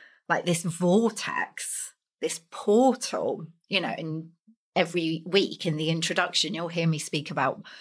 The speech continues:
books, how books can be a magical portal. But yeah, this was much, I guess this was more of a vortex. It was spinning, it was moving.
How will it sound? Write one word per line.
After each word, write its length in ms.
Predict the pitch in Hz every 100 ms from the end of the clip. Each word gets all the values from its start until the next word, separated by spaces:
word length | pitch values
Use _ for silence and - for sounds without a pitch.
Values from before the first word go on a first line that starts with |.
| - - -
books, 460 | - 233 - - -
how 140 | - 170
books 280 | 196 -
can 160 | - 160
be 100 | 160
a 60 | 160
magical 440 | 160 160 - 160
portal. 640 | 165 196 208 - 139 123 165 - - -
But 160 | 175 196
yeah, 180 | 202
this 180 | 185 165
was 160 | 202 208
much, 280 | 220 - - - 226 196 -
I 60 | 190
guess 260 | 240 214
this 160 | 302 -
was 100 | 226
more 220 | 202 185
of 80 | 170
a 60 |
vortex. 580 | 165 180 160 165 135 -
It 60 | 156
was 100 | 160
spinning, 600 | - - 202 202 202 202
it 140 | 151
was 140 | - 180
moving. 920 | 156 165 196 208 202 160 143 151